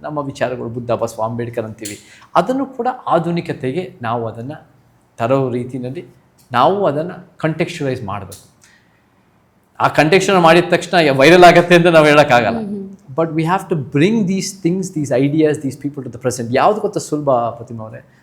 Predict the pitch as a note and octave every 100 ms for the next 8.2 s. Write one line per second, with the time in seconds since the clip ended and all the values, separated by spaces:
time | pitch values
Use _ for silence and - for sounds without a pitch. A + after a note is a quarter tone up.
0 | _ F#3+ F#3+ E3 D#3+ D3 D3 C#3+ - F#3+
1 | F#3+ G3 E3+ D#3 B2+ A#2 - _ _ _
2 | _ _ _ - E3+ E3+ A3+ A3+ E3+ D#3+
3 | F#3 - B2+ G2+ - _ _ _ _ _
4 | G3+ F#3+ F3 F3 F#3+ E3+ D#3+ D#3+ D3 C#3+
5 | F3 - F#3+ F3 E3 E3+ E3 D#3+ D3 D#3
6 | F3 - C#3 G#2 - - _ _ _ -
7 | C3+ D3 D3 C3+ C#3 - G#3 A#3 A3+ F3+
8 | E3+ D#3+